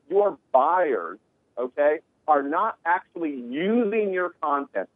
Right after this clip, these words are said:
consuming your content, benefiting from your content, they will not come back to you,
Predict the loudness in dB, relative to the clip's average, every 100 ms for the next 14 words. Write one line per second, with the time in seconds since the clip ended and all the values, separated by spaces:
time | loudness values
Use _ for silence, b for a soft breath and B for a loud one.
0 | -6 -6 -6 _ 0 2 0 0 0 0
1 | -2 -2 -2 -10 -12 _ -20 -12 2 4
2 | 4 2 0 0 -2 -6 -6 0 2 2
3 | 0 -6 -4 -4 -4 -4 _ _ _ _
4 | _ 6 6 6 4 4 4 2 -2 -2
5 | -4 -6 _ _ _ _ _ -6 -4 -2
6 | -4 -4 -6 _ -12 -8 -6 -8